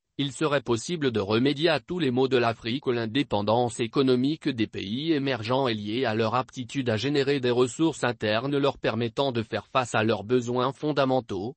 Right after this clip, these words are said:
ce qui ne peut être possible sans une fiscalité appropriée.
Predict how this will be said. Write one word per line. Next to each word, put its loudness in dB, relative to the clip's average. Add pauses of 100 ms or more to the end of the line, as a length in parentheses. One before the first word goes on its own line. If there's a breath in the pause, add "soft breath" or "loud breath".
(180)
ce -2
qui -2
ne 2
peut -2
être 0
possible -2
sans 0
une -2
fiscalité -2
appropriée. -4